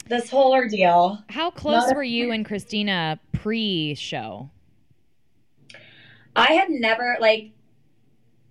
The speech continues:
Speaker 1: it's kind of like Christina and my relationship with Whitney, too. Like, I would never text them or talk to them, but because they were friends with people that I was close friends with, like, when we hang out and see each other, everything's fine, but she's not someone that I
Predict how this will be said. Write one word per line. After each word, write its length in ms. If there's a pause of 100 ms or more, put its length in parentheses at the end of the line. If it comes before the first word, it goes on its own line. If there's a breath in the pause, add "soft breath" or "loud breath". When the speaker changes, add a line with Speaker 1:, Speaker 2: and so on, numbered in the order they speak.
(500)
Speaker 1:
it's 140
kind 180
of 80
like 140
Christina 400
and 380
my 180
relationship 460
with 160
Whitney, 280
too. 180
Like, 180
I 100
would 160
never 320
text 320
them 160
or 80
talk 300
to 100
them, 320
but 180
because 400
they 80
were 220
friends 260
with 200
people 260
that 140
I 140
was 120
close 260
friends 260
with, 120
like, 240 (300 soft breath)
when 160
we 120
hang 240
out 420 (340)
and 160
see 180
each 140
other, 160
everything's 580
fine, 260
but 140
she's 140
not 240
someone 220
that 100
I 80